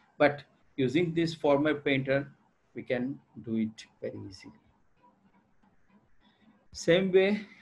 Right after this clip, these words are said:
let's have, uh, a column of, uh, P F. Suppose, uh, that P F is, uh, ten percent of basic pay. Okay, so again, uh, to calculate it as a ten percent of basic pay,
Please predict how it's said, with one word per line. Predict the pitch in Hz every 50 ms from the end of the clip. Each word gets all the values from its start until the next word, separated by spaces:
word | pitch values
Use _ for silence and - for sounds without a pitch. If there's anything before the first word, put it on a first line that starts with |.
| - -
let's | 175 - 156 147 - -
have, | 175 165 160 165 165 170 165 156
uh, | 156 151 143 135 139 - - - - - - - - _
a | - 135
column | 131 - 139 139 139 143 147 151
of, | 147 143 139 143 - 139
uh, | 127 127 123 113 110 - - - - - _ -
P | 165 165 135 139 139
F. | 139 139 139 - - - - - - - - _ _ _ _ _ _ _ - - - - -
Suppose, | - 156 143 135 139 147 143 - 143 139
uh, | 151 156 139 131 123 120
that | 117 135 131 113 - -
P | - 208 214 214
F | 156 - - -
is, | 147 123 110 117
uh, | 143 135 127 123 113 - - -
ten | 151 139 143 139 -
percent | - 135 - - 143 139 131 127 135
of | 131 127 123
basic | 131 127 120 110 120 127 120 - -
pay. | - 151 139 113 110 - - _ _ - - _ _ _ _ - - 120
Okay, | - - 135 135 135 135 - _ _ _ _ _
so | - - - 131 120 120 117 120 127 139 - -
again, | 135 131 131 135 135 131 131 131 131
uh, | 131 127 123 123 120 110 - - _ _ _ _ _ _ _
to | 139 127 123 123 127 123 113 -
calculate | - 117 117 113 - 143 135 139 135 131
it | 131 127 - 151
as | 139 127 120 110 107
a | 135
ten | 117 110 127 123 123 113
percent | - - 123 113 - 131 120 110
of | 123 120 120
basic | 123 123 113 113 127 120 110 -
pay, | 151 139 127 104